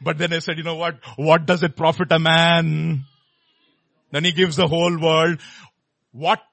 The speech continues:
will you give in exchange for what? One soul. So what is seven hundred ninety-nine rupees? His, his di-, his dinner only costed him seven hundred bucks. I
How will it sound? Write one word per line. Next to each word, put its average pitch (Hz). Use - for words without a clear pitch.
will 208
you 202
give 185
in 208
exchange 214
for 196
what? 208
One 196
soul. 226
So -
what 208
is 294
seven 254
hundred 233
ninety-nine 202
rupees? 160
His, 165
his 170
di-, 175
his 214
dinner 208
only 214
costed 190
him 214
seven 170
hundred 170
bucks. 127
I 139